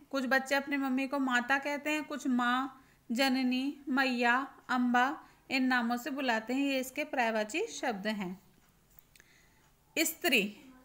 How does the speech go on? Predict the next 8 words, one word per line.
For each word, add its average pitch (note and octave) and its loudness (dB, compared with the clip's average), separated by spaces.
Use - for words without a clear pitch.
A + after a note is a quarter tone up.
स्त्री D4 0
के E4 2
पर्यायवाची C#4+ 2
शब्द C4 -2
हैं D4 0
नारी, B3 2
महिला, B3 2
औरत। B3+ 2